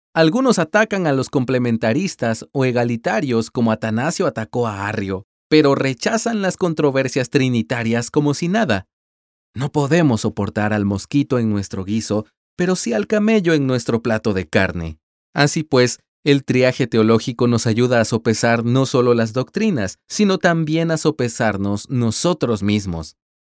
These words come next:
Pone al descubierto nuestras propias tendencias persistentes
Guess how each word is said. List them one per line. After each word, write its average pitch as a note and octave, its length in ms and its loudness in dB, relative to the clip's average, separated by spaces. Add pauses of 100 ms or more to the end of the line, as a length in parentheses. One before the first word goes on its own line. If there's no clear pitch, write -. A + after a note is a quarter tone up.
Pone G3 280 4
al B2 100 4
descubierto A#2 680 2
nuestras G#2 440 0
propias A#2+ 440 2
tendencias A#2 640 2
persistentes A2+ 1040 -2